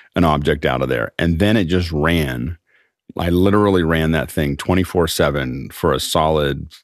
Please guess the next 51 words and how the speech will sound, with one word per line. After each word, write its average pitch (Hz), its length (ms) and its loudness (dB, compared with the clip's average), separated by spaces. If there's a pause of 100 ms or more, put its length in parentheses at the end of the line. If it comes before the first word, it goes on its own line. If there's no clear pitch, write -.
(680)
f-, 85 180 -10 (100)
three 85 160 0
or 78 60 0
four 82 160 -2
weeks. - 320 -6
Like, - 180 -6
everything 98 280 2
I 85 40 2
could 76 140 -6
think 78 160 -2
of, 73 80 0
I 67 80 -2
just 71 300 -8
print - 280 -2 (120)
things 69 340 -4
and, 60 220 -6 (420)
and 85 140 0
just 85 200 0
was 78 140 -2
just - 260 -6
excited 80 420 0
about 69 260 2
it. 64 80 0 (100)
And 120 100 2
now 175 180 2
I 175 60 0
use 160 220 0
it, 160 180 -4
you 175 120 0
know, 151 100 0
it's 147 140 -8
like 113 220 -2 (120)
every 123 160 -2
couple 127 160 -4
of 101 40 2
weeks, 92 200 -2
I'm 90 60 2
like, 82 160 -2
"Oh, 82 60 2
I 78 60 2
need 80 60 2
a 76 60 -2
little 76 120 -2
piece - 200 -6
of - 60 -10
something," - 380 -6
or - 60 -6
I 139 60 -6
need - 140 -6
it. - 140 -12
And 95 180 0